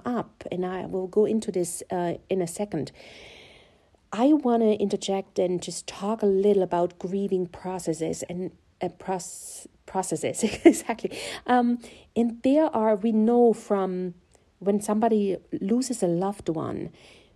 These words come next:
we know that that can be a very devastating experience. And all these grief models that we know, um, the Kubler-Ross or dual process model, uh, di-, different models are out there that, uh,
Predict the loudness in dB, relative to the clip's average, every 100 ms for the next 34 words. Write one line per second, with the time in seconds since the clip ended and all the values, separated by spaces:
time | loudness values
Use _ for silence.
0 | _ -14 -10 -4 0 2 4 4 4 2
1 | 0 -2 -2 -4 -6 -4 -4 -2 -4 -2
2 | -2 -2 -6 -20 _ 0 2 4 2 2
3 | 0 -2 -2 -2 -2 -4 -6 -4 0 2
4 | 0 -2 -4 -6 -2 -2 -2 -2 0 0
5 | -2 -6 -12 -6 -2 -2 -2 -4 -4 -2
6 | -2 -2 -4 -8 -6 -2 0 0 2 2
7 | 0 -2 -4 -4 -4 -6 -4 -4 -2 -4
8 | -4 -4 -6 -8 -10 -4 -2 -2 -4 -4
9 | 0 0 -2 -6 -10 -10 -10 -8 -6 -6
10 | -4 -4 -4 -8 -20 -20 -6 -4 -4 6
11 | 6 6 2 2 2 2 0 -2 -4 -4
12 | -4 -2 -4 -4 -6 _ -16 -8 -6